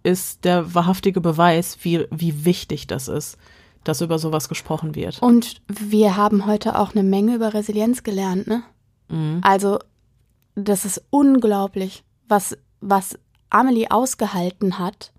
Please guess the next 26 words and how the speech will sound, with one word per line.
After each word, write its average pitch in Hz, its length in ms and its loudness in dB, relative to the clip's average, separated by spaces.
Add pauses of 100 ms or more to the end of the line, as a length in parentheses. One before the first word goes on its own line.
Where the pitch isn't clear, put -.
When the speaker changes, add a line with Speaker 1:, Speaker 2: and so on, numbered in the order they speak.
Speaker 1:
Mhm. 170 160 -2
Speaker 2:
all 196 180 2
die 202 120 -6
Zeit. 190 420 -6 (580)
Und 233 200 4
auch - 160 0
noch 196 120 2
danach. 196 680 2
Also 202 280 2
du 196 100 0
musst 208 180 6
Speaker 1:
Ja. 180 100 6
Speaker 2:
ja 208 60 4
mit 196 260 2
vielem 254 500 2
zurechtkommen. 196 560 -6
Du 202 60 -2
musst 208 220 0
Speaker 1:
Ja. 233 80 0
Speaker 2:
ja - 40 0
auch 247 140 4
da, 233 180 -2
du 220 220 -2
musst 233 180 2
ja 240 140 0
auch 311 180 4